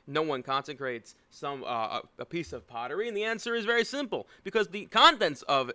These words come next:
this, uh, pottery contain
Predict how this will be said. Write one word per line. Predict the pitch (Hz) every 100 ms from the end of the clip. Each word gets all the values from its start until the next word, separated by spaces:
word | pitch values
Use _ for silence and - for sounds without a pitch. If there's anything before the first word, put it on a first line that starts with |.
| -
this, | 147 131 - _ _ _ _ _ -
uh, | 135 127 123 - - _
pottery | 160 156 135 127 123 - _ _ _ _
contain | 151 147 156 139 123